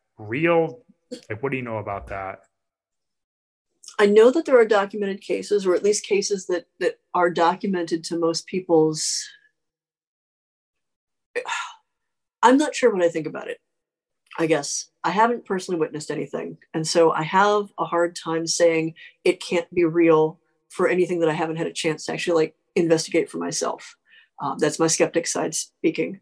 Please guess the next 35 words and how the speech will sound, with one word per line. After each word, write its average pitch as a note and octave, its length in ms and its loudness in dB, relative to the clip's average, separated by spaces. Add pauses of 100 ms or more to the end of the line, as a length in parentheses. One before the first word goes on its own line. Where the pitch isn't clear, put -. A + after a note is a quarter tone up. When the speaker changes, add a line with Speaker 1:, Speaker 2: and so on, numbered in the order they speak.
(420)
Speaker 2:
'cause E3 400 -2
true A#3 200 6
skepticism E3 880 0
is D#3+ 480 2
you E3 180 0
hold E3 320 4
your E3 120 4
opinion D#3+ 560 0
until D#3+ 300 0
you D#3+ 420 0
have, D#3+ 460 -4 (160)
like, E3 260 0
evidence, F3 480 0
like, - 180 -6
you, - 100 -8 (120)
objective, D#3+ 640 0 (220)
uh, C#3 200 -14 (600)
reality, E3 360 4
and E3 120 0
then F3+ 100 0
you G3 80 2
revise G3+ 580 0
your A3+ 100 2
opinions A3 580 -6
if D#3 160 -6
you E3+ 100 4
are E3 100 2
proven D#3+ 320 -4
wrong. E3 360 -6 (180)
Speaker 1:
Exactly. G#2+ 440 -14 (1500)
Speaker 2:
What G#3+ 180 8
I A3 120 6
can C#4+ 340 -4
say F3+ 280 4
is E3 160 4